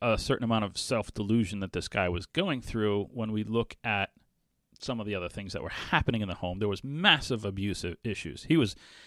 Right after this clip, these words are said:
incredibly violent and angry all the time.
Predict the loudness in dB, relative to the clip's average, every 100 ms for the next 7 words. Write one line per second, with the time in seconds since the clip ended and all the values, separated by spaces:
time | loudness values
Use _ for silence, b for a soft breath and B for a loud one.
0 | B B -2 -2 2 8 8 8 2 0
1 | 0 -2 -4 -8 -12 -4 -4 -2 0 6
2 | 8 10 8 6 4 2 2 0 -2